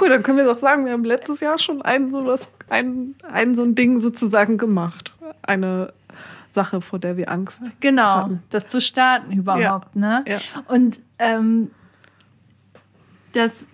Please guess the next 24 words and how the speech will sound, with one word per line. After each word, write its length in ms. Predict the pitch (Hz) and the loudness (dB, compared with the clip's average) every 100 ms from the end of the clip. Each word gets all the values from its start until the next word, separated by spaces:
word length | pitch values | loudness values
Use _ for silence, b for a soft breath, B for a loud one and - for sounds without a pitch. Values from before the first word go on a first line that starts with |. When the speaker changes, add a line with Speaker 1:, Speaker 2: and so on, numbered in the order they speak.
| _ _ - - _ _ | _ _ -20 -20 _ _
Speaker 2:
das 180 | - 233 | -2 -2
fand 220 | - 269 277 | 2 2 2
ich 140 | 262 | 2
halt, 220 | 247 247 | -4 -4
das 120 | 208 226 | -8 -4
hab 120 | 254 | -2
ich 160 | 254 | -4
in 320 | - - - 240 | -6 -10 -4 2
dem, 300 | 254 240 214 | 4 2 2
das 220 | 226 - | 0 2
hast 200 | 285 285 | 0 4
du 180 | 262 254 | 2 4
geteilt, 800 | 262 - 285 247 196 185 - - | -2 0 2 4 4 0 -4 -2
äh, 160 | 202 | -2
von 220 | 196 220 | 0 2
Laura 240 | 214 226 226 | 4 4 4
Marlina 420 | 214 208 208 202 | 4 4 4 2
Seiler, 300 | 202 202 196 | 0 -2 -2
die 180 | 190 175 | -4 -4
hatte 180 | 202 196 | -4 -2
in, 200 | 190 185 | -2 -2
in 180 | 180 180 | -4 -4
einer 120 | 185 | -4
Podcast-Folge 1300 | 180 247 254 - 262 254 - - 254 254 254 254 | -4 -8 -8 -2 -2 -2 -10 -2 2 2 2 0